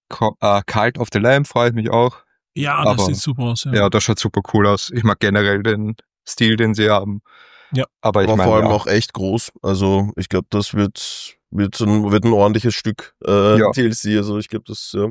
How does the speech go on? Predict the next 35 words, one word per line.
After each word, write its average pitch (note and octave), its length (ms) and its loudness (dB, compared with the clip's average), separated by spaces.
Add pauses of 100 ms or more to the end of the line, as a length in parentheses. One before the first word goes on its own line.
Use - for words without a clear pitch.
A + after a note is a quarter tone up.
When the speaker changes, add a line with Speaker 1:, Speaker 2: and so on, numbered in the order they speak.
(140)
Speaker 3:
Mhm. G2+ 240 -6 (180)
Speaker 2:
Ja, A#2+ 200 4
aber C#3+ 100 2
da C#3+ 80 4
gab's B2 300 -2
auch, D3 200 2
da C3+ 140 -2
gab's B2+ 320 0
auch C3 260 0
irgendwann, C3+ 600 -2 (100)
wann A#2 220 -2
war A#2+ 100 4
das? - 260 -4
Eh, D3+ 220 -4
Anfang C3 300 0
des C3+ 160 0
Jahres B2+ 420 2
so C3+ 180 2
ein, A#2+ 320 2
ein, B2 360 0 (640)
ein G#2+ 80 2
Diagramm, B2+ 640 2 (800)
wo, B2 560 2
ähm, A#2+ 580 2 (160)
Devolver, A#2 460 4
also B2 220 2
der G#2+ 40 0
Publisher, C3+ 600 0
mit G#2+ 260 -4
welchen B2+ 220 0
Spieler C3 480 2 (380)
wirklich C3 420 0
Kohle C3 340 4
macht. G2+ 460 0 (180)
Speaker 3:
Mhm. A2+ 280 2